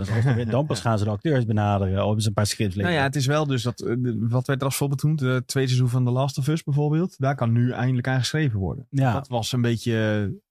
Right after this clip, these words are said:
Speaker 2: dat wi-, daar wilden ze mee gaan beginnen volgens mij. Toen ging, werd er gestaakt. Ja, lastig schrijven dan.
Speaker 1: Maar het gaat nu ook over bijna een half jaar heeft dit geduurd.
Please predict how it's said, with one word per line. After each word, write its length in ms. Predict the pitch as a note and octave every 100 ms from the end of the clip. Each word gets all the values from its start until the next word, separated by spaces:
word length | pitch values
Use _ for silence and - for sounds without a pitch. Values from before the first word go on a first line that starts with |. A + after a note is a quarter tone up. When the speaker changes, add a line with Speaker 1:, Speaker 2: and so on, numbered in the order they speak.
| -
Speaker 2:
dat 180 | G#2+
wi-, 100 | G#2 A#2+
daar 160 | A2+
wilden 180 | A2 A#2
ze 60 | A2+
mee 120 | A2+
gaan 140 | G#2+
beginnen 320 | A2 B2 C3+
volgens 200 | G2+ F#2 G2
mij. 40 |
Toen 80 | F#2+
ging, 120 | A2 G2+
werd 120 | A2
er 60 |
gestaakt. 320 | - - A#2 G2+
Ja, 240 | A2 E2 _ - _
lastig 300 | G#2+ G#2+ B2
schrijven 340 | - C#3+ B2+
dan. 200 | D#2+ D#2+ - _ _ _
Speaker 1:
Maar 160 | D#3+ B2+
het 80 | B2+
gaat 160 | A#2+
nu 60 | A#2
ook 260 | A#2 A#2+ - _ _
over 280 | A#2+ A2+ A#2+
bijna 260 | A#2+ D3
een 60 | D3+
half 240 | B2+ D3+
jaar 180 | C3+ C#3
heeft 140 | A2+ -
dit 120 | F2+
geduurd. 440 | - F#2 F#2 F#2+